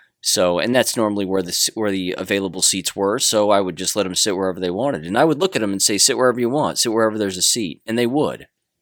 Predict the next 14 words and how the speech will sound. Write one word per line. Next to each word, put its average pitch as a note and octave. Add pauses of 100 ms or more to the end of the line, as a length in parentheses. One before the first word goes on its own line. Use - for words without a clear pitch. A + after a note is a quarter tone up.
(540)
Now, A#2 (1200)
there C#3+
were C3
numerous C#3
occasions A2+
when G2
I G2
was G2
a F2+ (140)
K A2+
twelve G2+
school G#2+
teacher F#2+
where F2+